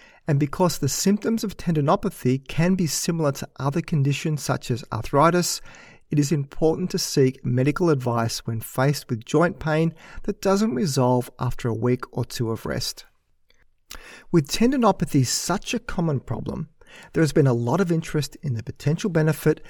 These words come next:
that dietary interventions and nutritional supplements could play, especially interventions targeted towards inflammation, in treating tendinopathy in hand with currently recommended medical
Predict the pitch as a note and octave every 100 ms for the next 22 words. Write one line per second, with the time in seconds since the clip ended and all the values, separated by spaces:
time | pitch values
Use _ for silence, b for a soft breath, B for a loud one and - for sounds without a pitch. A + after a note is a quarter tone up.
0 | B - A2+ - C3 A2+ D#3 F3 G#3 G#3+
1 | G3+ - C3+ B2 - C#3 F3 A3+ - -
2 | - C3 B2 A#2 - D#3 G#3 G3+ - D#3+
3 | D3 B2+ C#3+ - - - B2+ - B2 G2+
4 | - - B B B B B B2+ - -
5 | E3+ F#3+ - B3 A3 G3+ C3+ B2+ - C3
6 | A#2+ - - C#3+ C#3+ D3 C#3+ - A#2 A#2
7 | - - C#3 - B2 G#2+ A2 - B2 -
8 | _ b b b b C3+ C3 - D3+ D3
9 | C#3 - E3+ E3 C3 C3+ - C3+ B2 A#2+
10 | F#2+ E3 F#3+ G3 B B E3 - - -
11 | D#3+ - E3 E3+ - - C3+ C#3 B2+ B2
12 | A#2 A#2+ D#3+ F#3+ F3 E3+